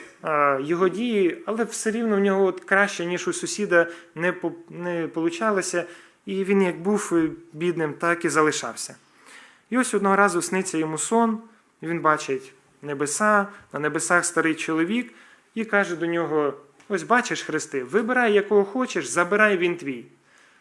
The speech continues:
І першим він підбіг до золотого гарного хреста, думає: «Ну все, це розбагатіє».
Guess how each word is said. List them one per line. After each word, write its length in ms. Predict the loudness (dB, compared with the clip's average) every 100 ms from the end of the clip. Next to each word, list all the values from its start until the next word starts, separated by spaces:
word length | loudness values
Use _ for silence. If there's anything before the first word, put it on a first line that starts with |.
| _ _
І 100 | -8
першим 420 | -4 -4 0 0
він 160 | 0 -2
підбіг 440 | -2 -6 -4 -2 0
до 320 | 2 2 0
золотого 640 | -2 -2 0 0 0 0
гарного 560 | 0 0 0 -4 -8 -10 _
хреста, 520 | -14 -10 -6 -2 0 0
думає: 300 | -4 -4 -4
«Ну 60 | -6
все, 320 | -6 -6 -6
це 380 | -6 -6 -6 -8 -14 _ _ _ -2
розбагатіє». 800 | 2 2 2 0 0 -4 -10